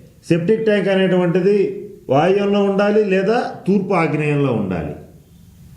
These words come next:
అలా కాకుండా ఇక నైరుతిలో నిర్మించేటప్పుడు మాత్రం ఎన్నో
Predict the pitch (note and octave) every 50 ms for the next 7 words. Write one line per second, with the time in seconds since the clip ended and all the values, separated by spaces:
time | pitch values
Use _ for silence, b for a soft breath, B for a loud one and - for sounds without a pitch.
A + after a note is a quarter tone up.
0 | - - C#3+ E3+ G3+ G#3+ G#3+ F#3 G#3 D4 C#4 - D#3+ D3 C#3+ C#3+ E3+ G#3 A3 -
1 | - - - - - - - - - _ - _ - - - - - - - -
2 | - - - G3 E3 - G#3+ G#3 F#3 F3 E3+ D#3+ D3+ C#3+ C3 C3+ D#3+ G#3 A#3+ C4
3 | C#4 - A#3 A#3+ B3 A#3+ G#3+ G3+ G3 F#3 F#3 G3 F#3+ F3+ - F#3+ F#3 E3+ E3+ -
4 | E3+ E3 D3+ D#3 D3+ D#3 D3+ - F3 D#3+ C3+ A#2 A2 G#2 - - - - - -
5 | - - G#2+ A#2+ D3+ F#3+